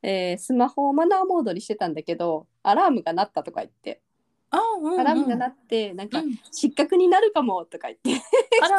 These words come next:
Speaker 2: あらあらあらあらあら。うん。
Speaker 1: <laughs> で、えって言って、なんか。
Speaker 2: うん。一年に一回しかないのに。
Speaker 1: <laughs> 金返せやっていうさ。<laughs> で、なんかでも、あの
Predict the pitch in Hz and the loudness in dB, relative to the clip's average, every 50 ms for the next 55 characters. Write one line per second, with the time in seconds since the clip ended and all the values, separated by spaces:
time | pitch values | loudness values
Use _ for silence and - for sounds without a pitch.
0 | 370 370 370 359 359 359 339 339 330 311 311 302 294 277 277 262 247 247 240 233 | 4 4 4 2 0 0 0 -4 -4 -4 -4 -6 -6 -4 -4 -4 -4 -4 -6 -8
1 | 220 220 233 294 311 302 285 254 226 196 190 190 - - - - _ _ - 214 | -8 -8 -10 -8 -6 -6 -4 -6 -6 -6 -8 -12 -16 -16 -18 -20 _ _ -4 -4
2 | - 285 - - - - _ _ - - 208 226 - 508 508 - - 285 233 - | -4 -6 -8 -12 -20 -20 _ _ -2 2 2 4 4 2 0 0 -6 -10 -10 -2
3 | _ - 262 233 - - _ 339 339 - - 285 240 247 320 359 349 339 320 302 | _ 2 2 2 0 -2 _ -2 -2 0 -4 -6 -4 -4 -4 -4 -4 -4 -4 -4
4 | 269 247 214 196 190 247 302 - 330 330 311 277 240 214 214 - - 247 247 - | -4 -4 -4 -4 -6 -8 -8 -6 -6 -4 -4 -2 -2 -4 -4 -4 -6 -6 -6 -6
5 | - 196 185 185 185 180 175 175 185 240 240 - - - 440 415 - - 330 339 | -6 -8 -6 -6 -6 -6 -6 -4 -4 -4 -4 -4 -2 -2 -2 -2 0 0 0 0
6 | 330 - - 359 440 453 427 466 427 494 440 - - 277 - - - - _ _ | 2 0 0 0 0 0 0 0 0 0 0 -2 -4 -6 -6 -6 -8 -10 _ _
7 | - 277 - - 277 233 - 285 247 247 - - - - - - - _ 622 _ | -10 -8 -8 -8 -10 -10 -4 -4 -4 -4 -4 -8 -10 -10 -16 -20 -20 _ -20 _
8 | _ _ _ _ _ _ _ _ _ _ _ _ - 427 440 - - _ _ 494 | _ _ _ _ _ _ _ _ _ _ _ _ -6 -6 -6 -6 -10 _ _ -4
9 | 523 - - 453 480 - _ _ _ _ _ _ _ _ _ _ _ _ _ _ | -4 -4 -4 -8 -8 -8 _ _ _ _ _ _ _ _ _ _ _ _ _ _
10 | _ _ _ - - 698 679 659 622 587 571 539 539 539 480 440 415 392 - _ | _ _ _ -18 -16 -14 -12 -12 -12 -12 -8 -6 -6 -6 -6 -8 -10 -16 -20 _
11 | _ 392 370 359 349 339 330 330 302 285 277 277 269 269 269 _ _ - - - | _ -10 -10 -8 -8 -8 -8 -8 -8 -8 -6 -8 -8 -10 -14 _ _ -20 -20 -20
12 | _ _ _ _ _ - 277 285 277 262 240 214 214 208 208 214 208 214 208 208 | _ _ _ _ _ 2 2 2 2 2 0 -2 -4 -4 -6 -6 -6 -8 -8 -10